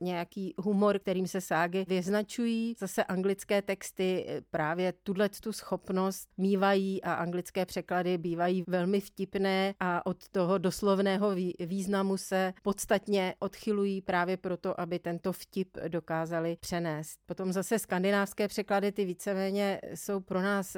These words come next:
často nepoužitelné, protože jsou to jakási převyprávění nebo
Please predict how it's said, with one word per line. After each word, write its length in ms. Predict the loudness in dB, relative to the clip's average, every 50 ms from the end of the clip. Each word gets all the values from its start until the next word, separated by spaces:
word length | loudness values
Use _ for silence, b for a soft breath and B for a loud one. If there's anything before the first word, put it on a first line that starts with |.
| -8 -6
často 320 | -6 -8 -8 -6 -4 -2 -2
nepoužitelné, 920 | -2 0 0 2 2 2 2 0 0 2 2 2 4 4 2 2 2 0
protože 460 | 0 -2 -4 -6 -4 -4 -4 -4 -4 -4
jsou 200 | -4 -4 -4 -2
to 120 | -2 0
jakási 720 | 0 0 0 0 0 0 0 0 -2 -2 -2 0 0 -2 -4
převyprávění 1120 | -6 -2 -2 0 0 0 2 2 4 4 6 6 6 6 4 4 4 4 4 4 4 2
nebo 440 | 2 0 0 -2 0 0 0 0 0